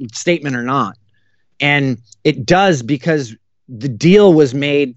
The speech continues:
two point five billion years ago for oxygen and multicellular organisms organizing to use that. And the only way that we are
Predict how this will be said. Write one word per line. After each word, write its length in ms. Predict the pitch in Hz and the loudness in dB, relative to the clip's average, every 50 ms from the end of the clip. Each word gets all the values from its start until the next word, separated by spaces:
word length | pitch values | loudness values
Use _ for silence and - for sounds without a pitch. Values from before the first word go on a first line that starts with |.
| _ _ _ _ _ _ _ _ | _ _ _ _ _ _ _ _
two 180 | - - 190 170 | -4 -2 -2 -2
point 300 | - 170 175 165 147 - | 0 -2 -2 -2 -2 -2
five 360 | - 160 156 156 147 120 107 | 0 0 0 0 0 -4 -2
billion 380 | 98 160 170 175 160 160 156 143 | 0 0 2 2 0 -2 -4 -6
years 300 | 147 160 175 180 143 143 | -6 -4 -6 -6 -6 -6
ago 280 | 143 120 143 135 135 | -4 -4 -2 -2 -2
for 200 | 127 - 127 120 | -4 -4 -4 -2
oxygen 580 | 131 147 156 151 - - 120 104 110 98 92 95 _ _ _ _ _ _ _ | 0 0 -2 -2 -6 -14 -12 -12 -12 -14 -14 -18 _ _ _ _ _ _ _
and 140 | - 135 139 | -6 -2 0
multicellular 760 | 151 160 151 - 170 151 - - 160 147 151 143 143 139 139 | 0 0 2 0 -2 -2 0 2 2 4 4 4 4 4 4
organisms 680 | 143 156 160 147 147 139 135 123 117 127 127 127 120 - _ | 4 2 2 0 0 -2 -4 -4 -4 -4 -6 -6 -6 -4 _
organizing 840 | 143 147 160 156 156 147 131 131 127 113 120 127 127 123 120 113 113 _ _ _ _ | 2 4 4 4 2 2 0 0 -2 -2 -4 -6 -8 -8 -8 -12 -16 _ _ _ _
to 140 | - - 165 | -4 -2 0
use 300 | 143 143 185 202 165 131 | 4 4 4 4 4 2
that. 320 | 107 113 90 78 - _ _ _ _ _ _ _ _ | 0 -4 -4 -4 -12 _ _ _ _ _ _ _ _
And 120 | - 135 139 | -2 -2 -2
the 100 | 131 _ _ | -2 _ _
only 320 | 175 185 190 196 196 185 | 4 6 6 6 6 6
way 360 | 165 147 151 160 165 165 160 | 6 6 4 4 4 4 2
that 140 | 147 135 - _ | 2 0 -4 _
we 480 | 127 143 151 160 160 156 147 131 _ _ _ _ _ _ _ _ _ _ _ - | -6 -2 -2 0 0 0 0 -2 _ _ _ _ _ _ _ _ _ _ _ -2
are 180 | 139 127 _ | -2 -2 _